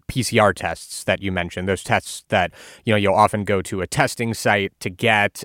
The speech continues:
um, and then you'll wait a few days for your results to come, like, by phone or by email or something. Do you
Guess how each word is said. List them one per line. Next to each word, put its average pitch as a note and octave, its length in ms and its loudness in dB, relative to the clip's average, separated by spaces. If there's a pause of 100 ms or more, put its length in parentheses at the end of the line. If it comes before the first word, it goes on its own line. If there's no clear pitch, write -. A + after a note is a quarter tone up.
um, F#2+ 360 -2
and G2 200 -4
then F#2+ 100 -2
you'll F#2+ 160 -2
wait F#2 340 -2
a G#2 60 -4
few G2+ 300 -6
days F2+ 420 0
for F#2 480 -4
your F#2+ 140 -6
results F2+ 400 -4
to - 80 -10
come, F2 280 -4
like, F2 220 -4
by E2+ 140 0
phone F2 360 -4
or E2+ 80 -6
by E2+ 140 -2
email F2 340 -4
or F2 120 -4
something. F2 440 -6 (720)
Do A#2 140 -4
you G3+ 400 2